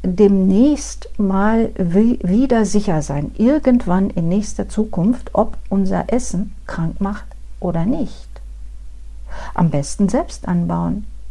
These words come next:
im Schrebergarten. Wieso eigentlich nicht? Man sollte sich schon mal anmelden, weil da wird demnächst ein Sturm losgehen. Mir stößt ja auch überhaupt schon einiges wieder übelst auf.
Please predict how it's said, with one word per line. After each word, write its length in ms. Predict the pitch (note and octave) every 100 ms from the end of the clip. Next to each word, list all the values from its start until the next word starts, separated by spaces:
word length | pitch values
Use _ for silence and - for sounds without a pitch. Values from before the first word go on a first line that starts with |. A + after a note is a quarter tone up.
| -
im 160 | A#3+
Schrebergarten. 1080 | A#3+ A#3 A3 D4 B3 D#3 C#3 C#3+ - - - - -
Wieso 380 | F#3+ A#3 A#3+ C4+
eigentlich 500 | A#3+ A#3+ A#3 G#3+ -
nicht? 340 | D3+ D3+ - - -
Man 160 | F3+
sollte 420 | F3 G#3 A#3+ A#3+ G3+
sich 400 | F3+ G3 - -
schon 300 | - E3 D#3
mal 200 | E3 F3+ F3+
anmelden, 640 | G#3+ B3 A3 F#3+ F#3 F#3
weil 280 | F3+ F#3 F#3 - - -
da 180 | F3
wird 260 | G3+ C4 -
demnächst 540 | C4 A3 E3+ G3 -
ein 160 | G#3+ A3
Sturm 500 | - - C4+ C#4+ A#3+
losgehen. 800 | D#3+ D3 D3 - - C3+ F#2+ - - - - - - - - - - - - - - - - - - -
Mir 140 | B3
stößt 460 | B3 C#4+ E4+ - D4
ja 180 | C#4+ A#3
auch 320 | A#3 A#3+ - - -
überhaupt 540 | C4 D4+ G#3 G#3+ -
schon 300 | - A3+ -
einiges 560 | F3 A3 B3 B3 B3 G3+
wieder 420 | F#3 B3 B3 -
übelst 560 | D3+ D#3 A#3+ - -
auf. 360 | C3 C#3+ -